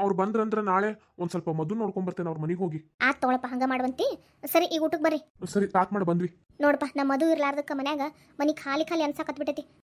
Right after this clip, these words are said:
Speaker 1: ಹಂಗಾರ ಈಗ ಕರ್ಕೊಂಡ್ ಬಂದ್ಬಿಡ್ಲೇನಮ್ಮ?
Speaker 2: ಅಯ್ಯ, ಹುಚ್ಚ್ ಹುಡ್ಗ, ಬ್ಯಾಡ್ ಸುಮ್ನಿರು. ಬ್ಯಾಡ, ಒಂದ್ ನಾಲ್ಕ್ ದಿವಸ ತವ್ರ ಮನಿಗ್ ಅಂತ ಹೇಳಿ ಇರಾಕ್ ಹೋಗ್ಯಾಳ. ಆಮೇಲೆ ಬಂದಿರೋದ್ ಇದ್ದಿದ್ದೈತಿ. ಇವತ್ ಹೆಂಗಿದ್ರು ಸುರೇಶ್ ರಮ್ಯಾ ಬರ್ತಾರ. ನೀ ಬೇಕಂದ್ರ ನಾಳೆ ಹೋಗಿ ಒಂದ್ ಎರಡ್ ದಿವಸ ಇದ್ದು ಆಮೇಲೆ ಮಧುನ್ ಕರ್ಕೊಂಡ್ ಬರ್ವಂತಿ. ಈಗ ಊಟಕ್ ಹಚ್ತೇನಿ, ಬರ್ರಿ.
Speaker 1: ಹ್ಮ್, ಸರಿ.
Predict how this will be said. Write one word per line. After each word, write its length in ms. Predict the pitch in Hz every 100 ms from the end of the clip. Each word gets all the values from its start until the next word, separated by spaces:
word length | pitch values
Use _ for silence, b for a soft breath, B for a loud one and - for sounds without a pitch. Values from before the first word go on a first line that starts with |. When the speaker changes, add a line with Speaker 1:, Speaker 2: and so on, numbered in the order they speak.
| -
Speaker 1:
ಹಂಗಾರ 240 | 175 180
ಈಗ 120 | 175 233
ಕರ್ಕೊಂಡ್ 340 | 226 202 233
ಬಂದ್ಬಿಡ್ಲೇನಮ್ಮ? 480 | 226 208 190 147 226 254 - 285
Speaker 2:
ಅಯ್ಯ, 220 | 277 294
ಹುಚ್ಚ್ 200 | 277 320
ಹುಡ್ಗ, 140 | 349 349 370 - -
ಬ್ಯಾಡ್ 220 | 285 320
ಸುಮ್ನಿರು. 580 | 370 349 339 330 _ 262
ಬ್ಯಾಡ, 200 | 277 285 277 466 - _
ಒಂದ್ 160 | 269 269
ನಾಲ್ಕ್ 240 | 247 262
ದಿವಸ 100 | 254 339
ತವ್ರ 160 | 294
ಮನಿಗ್ 180 | 285 285
ಅಂತ 100 | 277
ಹೇಳಿ 120 | 302
ಇರಾಕ್ 160 | 269 277
ಹೋಗ್ಯಾಳ. 220 | 277 277 277 - - 247
ಆಮೇಲೆ 220 | 302 294
ಬಂದಿರೋದ್ 380 | 285 285 277 262
ಇದ್ದಿದ್ದೈತಿ. 720 | 247 285 269 285 494 - _ 277
ಇವತ್ 160 | 285
ಹೆಂಗಿದ್ರು 280 | 311 294 311
ಸುರೇಶ್ 260 | 311 285 330
ರಮ್ಯಾ 220 | 285 285
ಬರ್ತಾರ. 280 | 247 277 277 - _
ನೀ 100 | 294
ಬೇಕಂದ್ರ 280 | 277 294 294
ನಾಳೆ 220 | 285 269 311
ಹೋಗಿ 240 | 294 320 440 b b
ಒಂದ್ 140 | 294 285
ಎರಡ್ 140 | 277
ದಿವಸ 160 | 277 330
ಇದ್ದು 160 | 294 320
ಆಮೇಲೆ 220 | 285 285
ಮಧುನ್ 220 | 262 277
ಕರ್ಕೊಂಡ್ 260 | 269 269 269
ಬರ್ವಂತಿ. 380 | 262 262 254 _
ಈಗ 140 | 285 262 403 311
ಊಟಕ್ 180 | 294 -
ಹಚ್ತೇನಿ, 280 | 320 294 330
ಬರ್ರಿ. 200 | 302 285
Speaker 1:
ಹ್ಮ್, 360 | - _ 180
ಸರಿ. 300 | 156 190 180